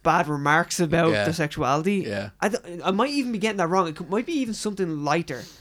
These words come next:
Speaker 1: than their sexuality. It could be just the way they look. Like, "Hey, you look a bit chubby there," or something
Speaker 2: Yeah.
Speaker 1: like that. It's like, "Hey, man, we don't do that."
Speaker 2: Weren't you saying, like, the main jock in it also happens to be, is it the main bully or the main jock?
Speaker 1: The main bully slash jock
Speaker 2: Is gay.
Speaker 1: is gay.
Speaker 2: Okay.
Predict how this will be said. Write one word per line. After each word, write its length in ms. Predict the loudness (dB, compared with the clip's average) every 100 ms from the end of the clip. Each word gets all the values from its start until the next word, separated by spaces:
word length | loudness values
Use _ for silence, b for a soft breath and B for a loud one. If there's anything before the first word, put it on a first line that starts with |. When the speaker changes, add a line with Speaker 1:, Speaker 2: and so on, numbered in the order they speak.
| B -6
Speaker 1:
than 120 | -4
their 80 | -4
sexuality. 720 | -6 -6 -4 -2 -2 -2 -6
It 80 | -2
could 140 | 0
be 60 | 0
just 220 | -2 -4
the 60 | -2
way 80 | 0
they 120 | 0
look. 280 | 0 0 -4
Like, 140 | -6
"Hey, 240 | -2 -4 -4 b b
you 80 | -4
look 60 | -4
a 20 |
bit 120 | -6
chubby 320 | -4 -4 -4
there," 200 | -4 -6
or 40 | -8
something 240 | -8 -4
Speaker 2:
Yeah. 60 | -4
Speaker 1:
like 100 | -4
that. 200 | -6 -8 b b
It's 100 | -10
like, 80 | -8
"Hey, 100 | -4
man, 200 | -4 -4
we 100 | -4
don't 180 | -4
do 180 | -4 -8
that." 220 | -8 -10 -2
Speaker 2:
Weren't 180 | 0 0
you 80 | 0
saying, 220 | 0 0
like, 160 | -2
the 80 | -2
main 400 | 0 2 2 0
jock 420 | 0 2 0 -2 -20 _ -6
in 120 | -2
it 180 | -2 -4 -4
also 280 | -4 -2 -2
happens 520 | -4 -4 -6 -8 -8
to 80 | -8
be, 180 | -6 -4
is 120 | -2
it 60 | 0
the 60 | 2
main 260 | 2 2
bully 280 | 2 2 2
or 20 | 0
the 100 | 2
main 220 | 2 2
jock? 280 | 0 0 0
Speaker 1:
The 60 | 0
main 440 | 2 0 0 -2
bully 400 | 4 4 4 -2
slash 480 | -4 2 2 2 -4
jock 500 | 0 2 2 -2 -14 -10
Speaker 2:
Is 120 | -6
gay. 280 | -4 -4 -4
Speaker 1:
is 160 | -8 -4
gay. 320 | -4 -2 -4
Speaker 2:
Okay. 380 | -6 -6 -8